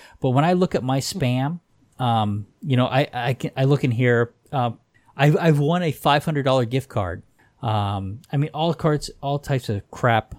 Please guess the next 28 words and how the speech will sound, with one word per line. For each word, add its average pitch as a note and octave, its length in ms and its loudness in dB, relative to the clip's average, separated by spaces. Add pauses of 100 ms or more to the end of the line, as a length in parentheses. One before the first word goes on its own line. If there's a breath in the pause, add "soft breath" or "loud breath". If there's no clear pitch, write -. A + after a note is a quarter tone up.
like G#2+ 180 -2
that B2 180 0
that's G#2+ 240 -4
in, G#2+ 380 -4
um, G2 300 -8 (360 soft breath)
that C#3+ 280 -4
Google F3+ 320 6
has C3+ 180 2
gotten B2 220 -2
very B2 240 0
good A2 260 -2
at - 200 -12
catching, G#2+ 400 -6 (260)
right? A2 180 -6
So F3 100 -2
a E3 40 2
lot G3+ 180 2
of D4 80 -2
this, G3+ 260 2
I D3+ 240 -6
think B3 200 -2
a F#3 40 4
lot D3 220 4
of A3+ 60 0
this D3+ 200 0
is B2 140 -2
getting A2+ 300 0
caught, A2 420 0